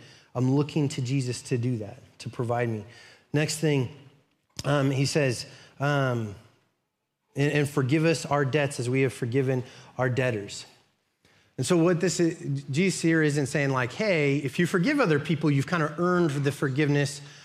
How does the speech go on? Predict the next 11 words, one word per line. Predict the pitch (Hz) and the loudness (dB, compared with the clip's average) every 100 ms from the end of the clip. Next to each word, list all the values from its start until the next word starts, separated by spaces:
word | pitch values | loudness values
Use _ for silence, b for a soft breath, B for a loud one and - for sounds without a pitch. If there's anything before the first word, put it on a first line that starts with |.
| B | B
from | - 151 131 | -2 0 2
God." | 135 110 92 - - _ _ _ _ _ _ _ _ _ _ | 2 0 -6 -16 -20 _ _ _ _ _ _ _ _ _ _
It | 143 | 2
isn't | 175 180 | 2 2
that | 185 175 | 2 2
our, | 170 160 | 2 2
our, | 151 151 | 2 2
our | 147 151 | 2 0
forgiveness | 143 147 151 175 - | 0 0 2 2 0
of | 147 | 0
others | 160 143 120 | 2 2 0